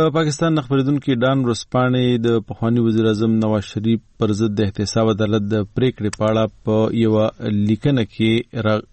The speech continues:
لیکلي دي چې نواز شریف باید د خپلو پخوانیو تېروتنو ته کتنه وکړي. دا هغه تېروتنې دي چې له تیر یو نیم کال راهیسې پاکستان له سیاسي بحران سره مخ کړی دی.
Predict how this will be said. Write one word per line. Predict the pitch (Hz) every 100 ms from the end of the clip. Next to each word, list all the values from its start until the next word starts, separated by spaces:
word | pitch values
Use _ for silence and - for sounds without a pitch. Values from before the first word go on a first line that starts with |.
| 120
لیکلي | 107 139 131 123
دي | 127 -
چې | 117 120 117 - - - - 143
نواز | 151 139
شریف | 147 156 127
باید | 135 135 120
د | 123 -
خپلو | 131 123
پخوانیو | 104 110 - 110 120 117
تېروتنو | - 110 104 95 117 117 113 - _
ته | - -
کتنه | 101 120 131 135
وکړي. | 120 - 120 117 110 - - _ - -
دا | 135 147 147 147 147 - _ _ - -
هغه | 143 160 147
تېروتنې | 135 117 113 135 127 120
دي | 120
چې | 113 104
له | 117 110
تیر | - 123 113 107
یو | 110
نیم | 139 123
کال | 107 107 101
راهیسې | 104 101 120 117 - 101
پاکستان | 95 - 110 107 101
له | 90
سیاسي | 101 95 - 101
بحران | 98 104 110 98
سره | 101 101 95
مخ | -
کړی | 160 156
دی. | 127